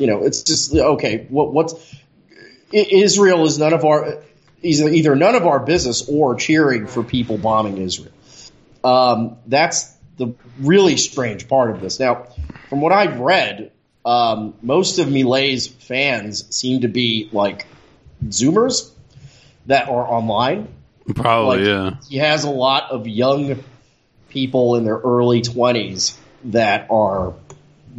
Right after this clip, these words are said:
Speaker 1: uh, supporting him, and they're supporting him because he's funny and he does antics and
Speaker 2: Mm-hmm.
Speaker 1: he's, uh, he plays in a rock band and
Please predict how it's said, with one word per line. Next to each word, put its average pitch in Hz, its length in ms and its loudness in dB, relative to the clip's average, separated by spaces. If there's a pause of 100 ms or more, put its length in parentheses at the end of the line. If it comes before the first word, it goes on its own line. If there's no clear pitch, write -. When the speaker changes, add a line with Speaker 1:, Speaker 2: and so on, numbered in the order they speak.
(120)
Speaker 1:
uh, 104 320 0
supporting 214 500 4
him, 143 140 2
and 135 100 0
they're 143 120 0
supporting 220 440 2
him 190 100 0
because 170 260 -4
he's 147 120 -4
funny 135 500 0 (440)
and 123 240 0
he 123 160 -6
does 131 460 0
antics 123 640 -4
and 107 320 0
Speaker 2:
Mm-hmm. 123 220 -2
Speaker 1:
he's, 110 380 0 (100)
uh, 104 420 2
he 113 100 -6
plays 127 300 0
in 127 80 0
a 117 60 0
rock 123 380 0
band 110 540 0
and 98 220 -4